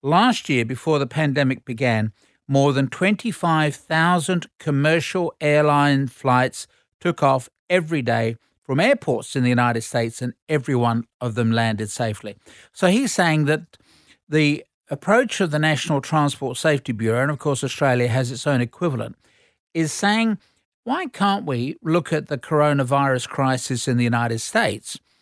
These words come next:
from the point of view of, as an aviation matter, and how the National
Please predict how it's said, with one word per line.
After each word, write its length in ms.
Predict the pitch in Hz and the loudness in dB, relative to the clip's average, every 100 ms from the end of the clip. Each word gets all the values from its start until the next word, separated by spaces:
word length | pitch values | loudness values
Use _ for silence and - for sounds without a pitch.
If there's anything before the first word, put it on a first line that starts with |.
| _ _ _ _ | _ _ _ _
from 260 | - 208 254 | 2 2 4
the 80 | 190 | 0
point 440 | - 180 156 123 | 0 0 0 -2
of 100 | 120 | -2
view 480 | 120 135 107 113 175 _ _ _ _ _ | 0 2 0 -2 -10 _ _ _ _ _
of, 360 | 147 147 139 151 | 4 4 4 0
as 220 | - 143 143 | -2 -2 0
an 120 | 147 160 | -2 0
aviation 680 | 151 135 135 131 127 131 120 | 0 2 2 2 0 -2 -2
matter, 400 | 110 - 262 - _ _ _ _ _ _ | -2 -4 -8 -8 _ _ _ _ _ _
and 180 | 156 147 | 0 2
how 240 | 147 156 147 | 2 2 2
the 100 | 143 | 2
National 540 | 151 135 165 143 123 | 0 0 0 0 -2